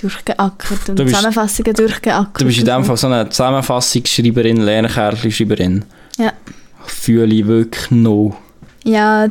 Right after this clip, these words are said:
Speaker 1: bei dir ist es vielleicht auch ein bisschen schwieriger als bei mir. Ich muss halt alles auswendig lernen und dann ist halt das am gäbigsten so.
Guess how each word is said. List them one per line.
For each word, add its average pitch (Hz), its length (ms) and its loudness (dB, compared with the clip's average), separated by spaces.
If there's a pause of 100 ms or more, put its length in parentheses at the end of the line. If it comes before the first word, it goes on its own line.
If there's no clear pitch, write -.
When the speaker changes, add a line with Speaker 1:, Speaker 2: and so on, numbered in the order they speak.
(180)
Speaker 1:
bei 233 80 0
dir 233 100 4
ist 233 100 0
es - 60 -2
vielleicht 233 200 0
auch 240 140 0
ein 247 60 4
bisschen 214 160 2
schwieriger 294 260 0
als 294 160 0
bei - 100 0
mir. 240 240 4
Ich 214 160 2
muss 226 180 2
halt 226 160 0
alles 233 200 0
auswendig 262 560 2
lernen 190 340 2
und 196 120 0
dann 208 280 2
ist - 220 -4
halt 202 160 -2
das 214 120 0
am 190 80 2
gäbigsten 202 600 -2
so. 175 180 -2